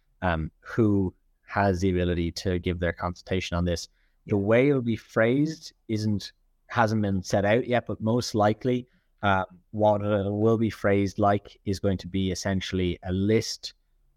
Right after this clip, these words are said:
Speaker 1: of the current definition, the proposed amendment, and, and go. It's gonna be kind of a yes or no scenario at that point. Um,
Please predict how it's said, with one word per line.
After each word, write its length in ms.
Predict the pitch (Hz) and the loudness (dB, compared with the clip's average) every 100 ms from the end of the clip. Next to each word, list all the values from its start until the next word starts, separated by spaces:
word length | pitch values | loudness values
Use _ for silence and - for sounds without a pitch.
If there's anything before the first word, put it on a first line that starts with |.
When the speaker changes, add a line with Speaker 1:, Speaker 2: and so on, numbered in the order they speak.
| - | -2
Speaker 1:
of 140 | 95 | 0
the 120 | 90 | 0
current 320 | - 131 127 120 | -2 2 2 4
definition, 720 | 113 - 104 98 104 92 87 _ _ _ _ _ | 2 2 -2 0 0 -2 -2 _ _ _ _ _
the 80 | - | -8
proposed 540 | 92 - - 110 107 | -8 -2 4 4 4
amendment, 600 | 101 98 95 90 85 - _ _ _ _ _ _ _ _ _ | 2 2 2 0 -2 -6 _ _ _ _ _ _ _ _ _
and, 200 | - 87 85 | -6 -6 -6
and 240 | - 90 90 | -6 -6 -2
go. 340 | 95 80 71 - _ | 0 0 -4 -12 _
It's 120 | 101 | -8
gonna 200 | - 110 | -2 0
be 100 | 101 | 0
kind 180 | 98 110 | 0 0
of 120 | 98 | 2
a 180 | 95 95 - - | 0 -2 -6 -4
yes 340 | 104 113 - | 2 2 2
or 80 | 110 | 0
no 460 | 101 98 92 87 - _ _ _ | 2 2 2 0 -6 _ _ _
scenario 540 | - 104 98 92 90 | 0 2 4 4 0
at 80 | 90 | 0
that 180 | 90 - | -2 -2
point. 400 | - 73 64 - _ _ _ - | -6 -10 -10 -16 _ _ _ -4
Um, 460 | 92 82 82 78 | -2 0 -2 -6